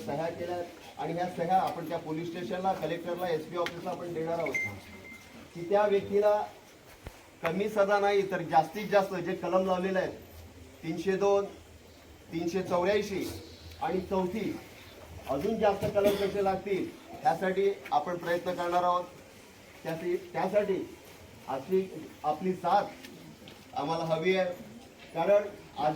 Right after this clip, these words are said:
जो जनसमुदाय या ठिकाणी जमलेला आहे, तो एक सहानुभूतीपूर्वक, म्हणजे त्या स्नेहाला श्रद्धांजली म्हणून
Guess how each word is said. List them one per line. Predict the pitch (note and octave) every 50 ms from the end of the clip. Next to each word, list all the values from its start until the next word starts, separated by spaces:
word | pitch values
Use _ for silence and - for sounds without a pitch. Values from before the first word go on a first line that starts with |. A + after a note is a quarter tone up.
| C#3+
जो | D#3 G3 G3+ G3
जनसमुदाय | E3+ F#3 F3+ F#3+ F3+ G#3+ G#3 G#3+ A3 F#3+ A#3+ A#3+ A3+
या | A3+ A3 G3
ठिकाणी | G3 F#3+ G#3 G3+ G3
जमलेला | F#3 F#3+ F#3 G3 G3 G3 F#3+
आहे, | F3 - - - - - - - - - - - - - - - - - - - - - - - - - - - - - -
तो | E3+ F#3 F#3+
एक | G3+ G3+ F#3+ - - - - -
सहानुभूतीपूर्वक, | F3+ E3+ D#3 F3+ G3 G#3+ A3+ A3 A3 A3 A3+ A3 A3 A3 A3 G#3+ G3 D#3 - - - - - - - - -
म्हणजे | C#3+ D3+ D#3 F3 F#3 F#3
त्या | G3 F#3+ F#3+ F#3+ F#3
स्नेहाला | - - - E3 D#3+ E3 F#3+ G#3+ A3+ A3+ G3 -
श्रद्धांजली | F3+ F3+ E3 C#3+ F#3+ G3+ G3+ G#3 G3 A3+ A3 A3+
म्हणून | A3+ A3 A3+ G#3+ F#3